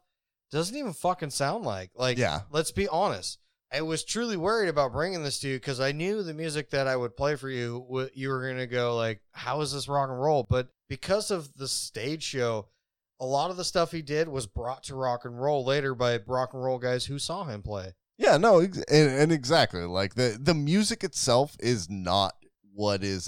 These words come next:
Speaker 2: actually on display for the influences, what we're working for. He is the first person we've really talked about that has a stage show.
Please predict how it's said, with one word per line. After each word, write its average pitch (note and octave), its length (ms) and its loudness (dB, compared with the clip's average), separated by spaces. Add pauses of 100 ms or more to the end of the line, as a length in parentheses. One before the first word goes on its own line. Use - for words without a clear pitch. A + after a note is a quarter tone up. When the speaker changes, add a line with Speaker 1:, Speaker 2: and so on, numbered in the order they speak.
Speaker 2:
actually F#2 540 -6
on F2+ 280 -4
display F#2+ 540 -6
for F2+ 160 -10
the F2+ 160 -6
influences, F2+ 840 -6
what F2 180 -8
we're E2+ 160 -10
working F2+ 400 -10
for. F2 440 -6 (340)
He D3 340 -6
is C3 220 2
the A#2+ 100 -4
first C3+ 320 -4
person A#2 380 -4
we've G#2 240 -8
really A2+ 440 -4
talked G2 400 -6
about E2 400 -2
that - 140 -8
has G2 580 -4 (640)
a A2 160 2
stage G2 680 -2
show. B1 720 -2